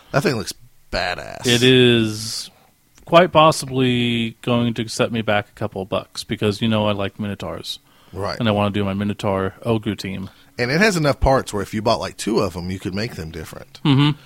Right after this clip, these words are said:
Speaker 1: So I hope Tom brings plenty of those. And I
Speaker 2: Me
Speaker 1: hope
Speaker 2: too.
Speaker 1: we get one.
Speaker 2: Yeah.
Speaker 1: The good news is, um, surely he'll keep them in stock.
Speaker 2: I am
Speaker 1: And
Speaker 2: hoping I have money.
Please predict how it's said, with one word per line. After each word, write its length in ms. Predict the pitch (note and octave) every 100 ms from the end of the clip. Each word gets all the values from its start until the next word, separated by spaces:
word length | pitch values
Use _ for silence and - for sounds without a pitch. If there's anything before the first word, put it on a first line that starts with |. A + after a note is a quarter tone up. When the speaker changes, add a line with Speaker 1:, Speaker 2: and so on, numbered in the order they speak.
| - - -
Speaker 1:
So 500 | - - G#2+ G2 F#2
I 140 | F2+ G#2
hope 240 | D3 -
Tom 240 | - A#2+
brings 180 | A2 G2+
plenty 320 | - A2+ G#2+
of 80 | F#2
those. 520 | G2+ F2 A#1+ - - - -
And 100 | A2
I 40 |
Speaker 2:
Me 60 | D3
Speaker 1:
hope 80 | C3+
Speaker 2:
too. 120 | A#2
Speaker 1:
we 260 | B2+ A#2 G#2+
get 320 | G#2+ A2+ -
one. 320 | F#2 C#2+ G2+ - - - - -
Speaker 2:
Yeah. 260 | B2 F#2+ F#2 -
Speaker 1:
The 80 | C3+
good 200 | D3 D3+
news 220 | C3 G#2
is, 220 | G2+ G2+
um, 120 | G2+ F2
surely 420 | - A#2+ G2+ F#2+
he'll 160 | F#2
keep 240 | F2 F2+ E2+
them 160 | E2+
in 100 | E2
stock. 340 | - - G2+ F#2
Speaker 2:
I 100 | A#2+
am 120 | A2+
Speaker 1:
And 80 | G#2
Speaker 2:
hoping 400 | C#3 B3+ C3+ A#2+
I 80 | A2+
have 180 | A2 F#2
money. 420 | F#2+ A2 G2 -